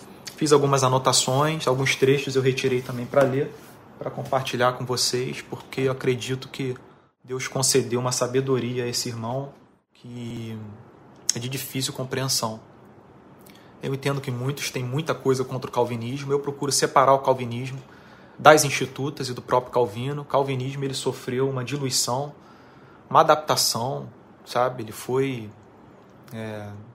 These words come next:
adulterado com o passar dos anos, e muito do que é atribuído hoje ao calvinismo, infelizmente aos calvinistas, a gente não pode atribuir ao Calvino, a não ser que a gente conheça a sua obra.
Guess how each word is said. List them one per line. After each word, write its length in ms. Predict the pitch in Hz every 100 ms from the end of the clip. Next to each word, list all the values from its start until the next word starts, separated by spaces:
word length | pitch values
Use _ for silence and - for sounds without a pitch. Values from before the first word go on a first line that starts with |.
| _ _ -
adulterado 800 | 156 143 160 170 147 123 151 135
com 100 | 123
o 40 |
passar 280 | 123 120 123
dos 200 | 120 113
anos, 340 | 113 110 107
e 40 | 127
muito 280 | 131 143 147
do 100 | 139
que 180 | -
é 40 | 139
atribuído 520 | 139 139 131 127 120
hoje 140 | 120
ao 80 | 120
calvinismo, 640 | - 127 143 131 120 117 110 - - - - -
infelizmente 720 | 180 180 143 139 131 131 131
aos 120 | -
calvinistas, 720 | 120 120 143 131 139 - 143
a 60 | 139
gente 220 | 135 -
não 120 | 151
pode 260 | 165 135 139
atribuir 320 | 139 147 127
ao 80 | 131
Calvino, 500 | 147 151 120 120 -
a 60 |
não 140 | 170 165
ser 160 | -
que 80 | 147
a 40 | 151
gente 140 | 156
conheça 320 | - 151 147
a 20 |
sua 180 | 156 180
obra. 340 | 160 131 120